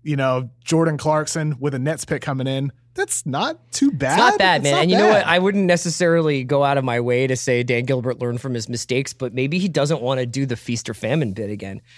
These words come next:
Speaker 2: Maybe he's like, "You know what? Like, we've established basketball as, like, a popular sport in this city. If I can put out a relatively competitive product, maybe people will come through." And who knows, if I get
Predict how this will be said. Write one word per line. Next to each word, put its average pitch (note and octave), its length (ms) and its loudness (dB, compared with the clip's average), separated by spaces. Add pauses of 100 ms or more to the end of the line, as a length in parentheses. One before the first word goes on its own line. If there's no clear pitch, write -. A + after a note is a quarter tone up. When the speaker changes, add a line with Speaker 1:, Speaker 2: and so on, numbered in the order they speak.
(180)
Speaker 2:
Maybe D#3+ 260 4
he's E3 200 2
like, D3 220 0
"You C#3+ 40 0
know C#3 140 2
what? D#3+ 180 4
Like, C#3 220 0 (240)
we've D#3 180 2
established D#3 720 2 (160)
basketball C#3 680 2
as, B2 180 -2
like, A#2+ 100 -4
a B2 60 -2
popular C3 420 0
sport B2+ 400 -2
in B2 100 -2
this A2 140 -4
city. B2 400 -2 (340)
If D3 140 0
I D#3+ 100 6
can E3+ 140 0
put E3+ 180 0
out E3 160 2
a C#3+ 40 0
relatively C#3 460 0
competitive C3 540 -2
product, A3 340 2
maybe D3+ 280 0
people D3+ 260 -2
will C3 140 -2
come C3+ 240 -2
through." F#3 240 0
And B2+ 120 2
who D3 140 0
knows, G3+ 280 2
if B2+ 140 -6
I C3+ 120 2
get C#3 340 0